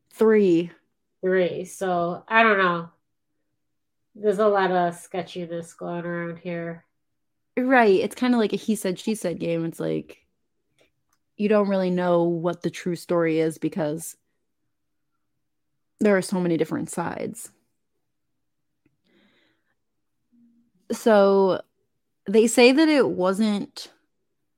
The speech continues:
Speaker 1: just rape, but that Doctor Polk had a terribly inappropriate, truly abusive, exploitative relationship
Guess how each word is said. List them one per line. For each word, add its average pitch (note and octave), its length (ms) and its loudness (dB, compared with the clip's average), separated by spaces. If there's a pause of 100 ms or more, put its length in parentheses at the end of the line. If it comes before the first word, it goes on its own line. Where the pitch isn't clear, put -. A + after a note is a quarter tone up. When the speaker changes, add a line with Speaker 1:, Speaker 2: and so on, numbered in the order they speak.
(440)
Speaker 1:
just - 580 -6 (220)
rape, D3 440 -4 (440)
but - 220 -2
that E3+ 360 -2 (960)
Doctor F#3 400 -4
Polk F#3 460 0
had F3 500 -4
a F3 100 -8
terribly G3 840 0 (560)
inappropriate, F#3+ 960 0 (220)
truly G#3 500 2
abusive, F3+ 760 -4 (160)
exploitative E3+ 1000 -4
relationship D#3+ 800 -6